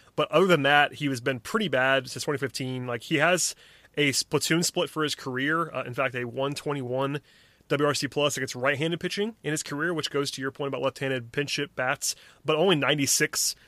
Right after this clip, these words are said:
on that side of the plate, um, since the start of twenty fifteen. So a guy who's obviously not, not what he used to be, but if the Braves like what they see in him, um, which I believe at this point in time, he does have that veteran presence that I'm sure the Braves are attracted to.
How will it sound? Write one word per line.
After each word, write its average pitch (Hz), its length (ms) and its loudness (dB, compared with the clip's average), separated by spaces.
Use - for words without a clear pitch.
on 151 100 0
that 156 140 4
side 151 220 4
of 143 40 -6
the 143 80 -4
plate, 151 300 2
um, 135 240 2
since - 240 0
the - 60 -4
start 147 160 4
of 127 60 -10
twenty 147 180 -2
fifteen. 143 480 -4
So 127 260 0
a 139 60 -4
guy 151 240 4
who's 139 180 -2
obviously 139 300 -2
not, 147 200 0
not 147 140 -2
what 151 100 -2
he 143 80 -2
used 151 180 -4
to 135 60 -6
be, 139 220 -2
but 139 140 0
if 120 60 -4
the 131 80 -6
Braves 135 280 0
like 139 160 0
what 151 80 -8
they 131 80 -6
see 170 300 0
in 180 60 2
him, 190 280 0
um, 131 220 -2
which 135 120 -2
I 160 180 2
believe 156 420 -4
at - 80 -10
this 139 120 -4
point 151 200 -6
in 143 60 -14
time, 135 240 0
he 139 60 0
does 143 120 0
have 143 100 0
that 135 160 -2
veteran 139 320 0
presence 143 440 -2
that 135 120 -8
I'm 127 80 -4
sure 143 300 2
the 139 60 0
Braves 143 260 -2
are 151 60 0
attracted 135 420 -2
to. 135 320 -4